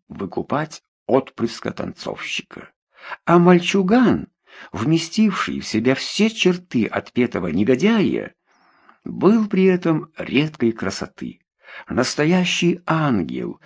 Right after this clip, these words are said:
сошедший на землю. Казанову это навело на мысль представить ребёнка мадам Дурфе как рождённого от союза божественной девственницы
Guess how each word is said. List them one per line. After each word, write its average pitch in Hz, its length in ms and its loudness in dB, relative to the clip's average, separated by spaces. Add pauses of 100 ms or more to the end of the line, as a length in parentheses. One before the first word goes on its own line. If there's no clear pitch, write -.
(140)
сошедший 87 680 -4
на 80 140 -4
землю. 60 580 -10 (280)
Казанову 135 640 0
это 160 260 2
навело 143 340 0
на 135 120 4
мысль 120 560 0 (400)
представить 143 680 -2
ребёнка 123 540 0
мадам 107 460 2
Дурфе 196 540 -2 (340)
как 113 240 0
рождённого 180 840 4
от - 220 -6
союза 127 480 0
божественной 98 880 0
девственницы 127 920 -4